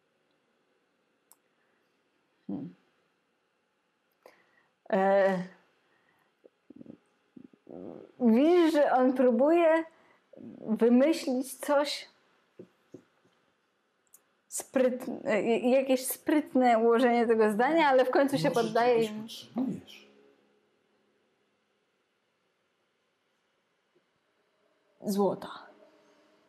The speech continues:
Speaker 2: Oczywiście.
Speaker 1: Generalnie widzisz ulgę, że na, na jego twarzy, że to, to by się udało to ułożyć.
Speaker 2: Poczekaj.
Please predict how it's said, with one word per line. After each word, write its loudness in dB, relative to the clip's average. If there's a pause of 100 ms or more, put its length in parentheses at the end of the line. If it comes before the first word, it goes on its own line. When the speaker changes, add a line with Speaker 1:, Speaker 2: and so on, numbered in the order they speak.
(2000)
Speaker 2:
Oczywiście. -10 (180)
Speaker 1:
Generalnie 2
widzisz 0 (100)
ulgę, 2 (500)
że 4
na, 2
na 4
jego 2
twarzy, 0
że 2 (140)
to, 0
to -4
by 2
się 2
udało 0
to -2
ułożyć. 2
Speaker 2:
Poczekaj. -4